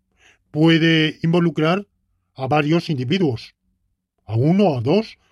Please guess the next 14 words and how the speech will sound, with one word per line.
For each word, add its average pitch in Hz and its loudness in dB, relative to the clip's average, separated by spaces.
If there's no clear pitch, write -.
a 127 -8
muchos. - -8
Cuando 202 4
decimos 170 -4
que, 156 2
eh, 151 -2
un 165 0
individuo 170 2
de 151 -4
los 143 -2
involucrados 139 -2
en 165 -2
el 170 0
hecho, 165 -4